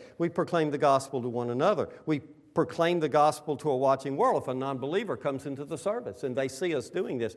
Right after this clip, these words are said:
it, there's a sense in which we're proclaiming the gospel in the sacrament.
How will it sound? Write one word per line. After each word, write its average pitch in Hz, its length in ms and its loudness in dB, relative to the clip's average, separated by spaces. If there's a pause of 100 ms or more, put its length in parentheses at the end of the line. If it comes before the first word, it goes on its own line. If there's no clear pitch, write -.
(260)
it, 156 180 -6
there's 151 160 -2
a 139 80 -2
sense 160 260 -6
in 147 100 -4
which 135 240 -6
we're 160 140 -2
proclaiming 170 800 -6
the 135 100 -6
gospel 147 680 -2 (200)
in 139 140 0
the 135 120 0
sacrament. 147 640 -2